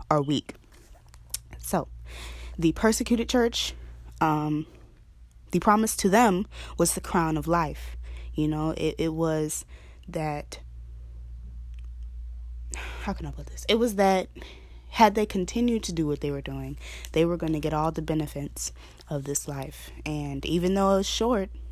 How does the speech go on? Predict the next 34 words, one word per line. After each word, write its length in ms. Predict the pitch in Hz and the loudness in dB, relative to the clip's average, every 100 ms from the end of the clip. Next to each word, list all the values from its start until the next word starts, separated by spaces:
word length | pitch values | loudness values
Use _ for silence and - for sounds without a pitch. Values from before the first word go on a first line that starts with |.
| - | -6
you 120 | 156 | -2
know, 180 | 156 156 | 0 0
we 180 | 156 180 | 2 4
never 280 | 196 190 190 | 4 2 2
know 260 | 196 247 | 2 2
when 360 | 190 175 175 170 | 2 2 0 0
this 220 | 170 175 | -2 -2
day 180 | - 170 | 0 0
will 180 | 165 160 | 0 -4
come 500 | - 220 180 165 208 - | -2 -2 0 -2 -6 -8
that 140 | 151 - | -8 -4
people 380 | 165 160 160 - - - - - | -4 -4 -6 -10 -14 -14 -10 -2
will 140 | 160 | -2
kill 280 | - 220 285 | 4 4 6
us 160 | 165 - | 2 -2
because 260 | 165 165 | -2 -2
of 60 | 156 | -2
our 160 | 147 | -4
beliefs. 500 | 147 139 139 165 - - - - - - - - - | -4 -4 -6 -8 -10 -12 -14 -14 -14 -16 -16 -18 -12
We 200 | 151 165 | 0 0
will 180 | 170 170 | 2 2
have 460 | 170 165 156 151 - 165 | 2 2 2 0 -2 -2
everlasting 840 | 156 156 151 147 - 147 143 147 - - - | 0 0 0 -2 -2 -4 -4 -6 -10 -10 -6
life 500 | 139 131 - - - - - - - - | -6 -6 -10 -6 -6 -8 -12 -10 -10 -2
after 460 | 151 147 - - 139 | 0 0 -6 -6 -6
the 100 | - | -6
fact, 420 | - - - - - | -12 -14 -12 -12 -8
after 300 | 139 - 143 | -8 -8 -10
we 120 | 147 | -10
pass. 360 | - - 185 - | -14 -16 -16 -10
So, 280 | - 180 - - - - - - - | 0 2 0 -4 -6 -6 -8 -14 2
the 100 | 165 | 4
next 400 | 175 240 - - | 6 4 2 -2
church 420 | - 147 180 - | 2 2 2 -2